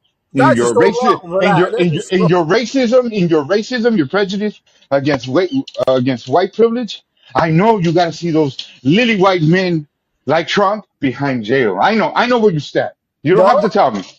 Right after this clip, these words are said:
Speaker 1: And yes,
Speaker 2: No.
Speaker 1: and that is my opinion. That is my opinion.
Speaker 2: Well, I
Speaker 1: And,
Speaker 2: do have
Speaker 1: and
Speaker 2: to tell you, your guess is wrong.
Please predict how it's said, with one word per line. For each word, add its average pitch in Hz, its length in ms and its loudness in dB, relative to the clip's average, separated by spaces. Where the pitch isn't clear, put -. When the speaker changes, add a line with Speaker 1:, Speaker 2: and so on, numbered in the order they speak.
Speaker 1:
And 208 140 2
yes, 202 220 4
Speaker 2:
No. 202 60 2
Speaker 1:
and 170 80 -2
that 208 200 4
is 214 140 2
my 196 140 2
opinion. 147 420 -2
That 156 160 0
is 175 100 2
my 170 140 -4
opinion. 220 480 -4
Speaker 2:
Well, 277 160 -4
I 143 60 0
Speaker 1:
And, 147 80 0
Speaker 2:
do 139 60 0
have - 120 0
Speaker 1:
and 147 120 0
Speaker 2:
to 135 40 -2
tell 226 180 -4
you, 208 120 -10
your 185 80 -6
guess 202 260 -4
is 156 140 -10
wrong. 165 320 -4